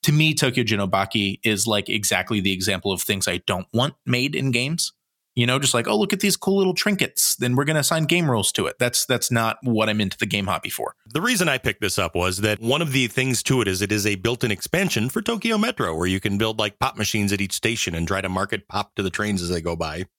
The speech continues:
Speaker 1: Yeah, so maybe that makes more thematic sense where she's setting up, like, convenience stations or something along those lines, or setting up these little, uh, Jidon Bakis, Jido Hanbakis, Baikais. I don't know.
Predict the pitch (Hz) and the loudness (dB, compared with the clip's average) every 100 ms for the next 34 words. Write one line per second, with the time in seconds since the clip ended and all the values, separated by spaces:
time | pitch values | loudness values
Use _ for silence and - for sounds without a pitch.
0 | - 277 - 139 131 127 107 170 135 135 | -4 -2 2 2 0 2 2 2 0 2
1 | 120 - 110 101 101 - 95 98 92 - | 0 2 2 0 0 -2 0 -2 -2 0
2 | 113 101 95 95 - 98 95 95 92 - | 0 -2 -2 -2 0 0 0 -2 -2 -2
3 | 95 82 92 87 90 92 92 85 87 85 | -2 -2 -2 -2 -2 -2 -4 -2 -2 -2
4 | - 87 - - 95 95 90 101 98 92 | -2 -4 -2 -2 -2 -2 0 -2 0 0
5 | 90 85 - - - - 104 101 95 92 | 0 -2 -4 -16 -10 -2 0 2 2 2
6 | 90 87 - 87 78 - 120 _ _ - | 2 0 -2 -4 -2 -4 -4 _ _ -2
7 | 117 101 90 101 92 90 82 - - - | 0 0 0 -2 0 -2 -2 -6 -4 -4
8 | - _ - 90 - 64 - - _ _ | -6 _ -4 -4 -6 -6 -6 -8 _ _
9 | - - 147 | -12 -12 -12